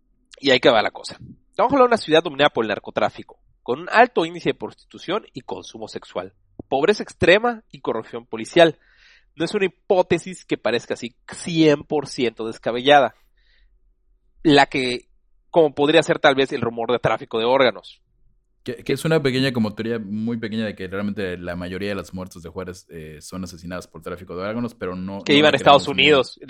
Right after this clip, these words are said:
Speaker 1: Un poco, le, de nuevo, esa, esa visión de, de obtener cosas en la frontera sur para llevarlos a Estados Unidos y, entonces, pero, bueno, uno, habían dos razones por qué eso no podría pasar.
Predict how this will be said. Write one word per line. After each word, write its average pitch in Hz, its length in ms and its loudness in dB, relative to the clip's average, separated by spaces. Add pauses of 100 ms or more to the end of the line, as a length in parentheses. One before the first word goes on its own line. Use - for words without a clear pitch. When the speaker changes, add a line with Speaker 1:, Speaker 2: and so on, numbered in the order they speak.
(120)
Speaker 1:
Un 160 120 -12
poco, 185 240 0
le, 147 500 -2
de 160 160 4
nuevo, 190 300 2
esa, 180 240 2
esa 175 220 -2
visión 160 340 -4
de, 131 220 0 (680)
de 143 60 2
obtener 147 420 4
cosas 139 300 -2
en 131 60 0
la 123 80 0
frontera 135 320 0
sur 151 240 -6
para 135 100 2
llevarlos 127 280 2
a - 20 -18
Estados 127 280 -6
Unidos 127 460 -6
y, 117 220 -6 (240)
entonces, 135 360 -6 (460)
pero, 165 300 4
bueno, 135 280 -4 (400)
uno, 156 400 -4
habían 151 280 2
dos 151 120 2
razones 135 320 -4
por 120 120 -16
qué 113 80 -10
eso 117 100 -16
no 110 80 -14
podría 104 300 -8
pasar. - 280 -12